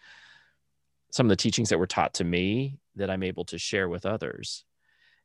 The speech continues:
And I find them profound. And I think other people, when they hear them, they're like, "Wow, that's, you know, it's life-changing. I know it changed my life and it's changed others."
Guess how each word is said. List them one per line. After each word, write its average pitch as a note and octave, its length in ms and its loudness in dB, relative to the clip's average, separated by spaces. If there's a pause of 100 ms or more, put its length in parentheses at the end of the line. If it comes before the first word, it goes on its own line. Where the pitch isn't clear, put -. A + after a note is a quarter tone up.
(160)
And G2 480 0
I G#2 140 0
find F#2+ 320 0
them F2 120 -2
profound. E2 600 0
And F2+ 80 0
I F#2 80 2
think F2+ 200 0
other F#2+ 180 2
people, F#2 320 -4
when F2+ 140 -2
they D#2+ 120 -4
hear G#2+ 240 0
them, F2+ 180 -6
they're F2 140 -8
like, D#2 220 -10
"Wow, D#2+ 160 -10
that's, - 400 -12 (220)
you D#2+ 100 -14
know, D2 80 -12
it's - 160 -16
life-changing. - 540 -12 (1200)
I - 40 -4
know G2+ 100 0
it - 80 -4
changed F#2 280 -6
my F2+ 200 -2
life E2 260 -4
and F2 100 -6
it's E2 120 -4
changed F2 320 0
others." B1+ 640 -4